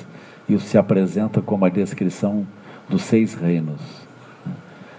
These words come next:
Então, a descrição dos seis reinos, ela é apresentada pelos mestres como um exemplo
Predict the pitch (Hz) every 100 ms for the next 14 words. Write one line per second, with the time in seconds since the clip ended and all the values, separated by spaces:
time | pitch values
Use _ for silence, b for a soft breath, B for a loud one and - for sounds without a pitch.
0 | - 98 92 98 - 98 - 117 95 -
1 | 101 90 85 107 110 101 90 90 90 90
2 | - 92 82 85 80 92 90 85 80 B
3 | B B B - 95 92 82 85 95 101
4 | - 95 - 104 98 98 92 82 101 113
5 | 110 87